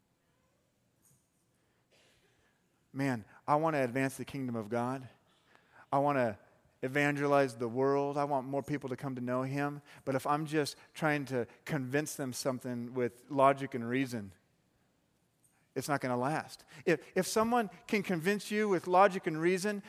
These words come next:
that Jesus is the way to go, someone else can come, come along and convince you with logic and reason that he's not. That's why Paul says,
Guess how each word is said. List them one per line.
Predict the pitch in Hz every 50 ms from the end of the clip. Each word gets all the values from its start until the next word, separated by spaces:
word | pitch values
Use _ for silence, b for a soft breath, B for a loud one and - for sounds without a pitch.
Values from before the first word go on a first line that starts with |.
| B B 151
that | 160 151 139
Jesus | 135 165 190 196 185 196 185 -
is | 208 180 165
the | 175 160
way | 170 180 175
to | 165
go, | 151 143 165 170 185 208
someone | 196 - - 214 196 196 185 185
else | 196 202 -
can | - 175 147
come, | - 185 180 170 160 - - - 180
come | 165 165 170
along | 170 165 165 175 185 185
and | 160 143
convince | - 160 143 151 180 175 160 -
you | 180
with | 165 143 151
logic | 160 165 170 151 156 -
and | 160 139
reason | 143 147 151 147 156 139
that | 131 123
he's | 117 113 110
not. | 113 120 120 110 104 - _ _ _ _ _ _ _ _ _ _ _ _ _ _ _ B B B B
That's | - 180 -
why | 202 180
Paul | 165 - - 185 190
says, | 185 - - 185 160 151 B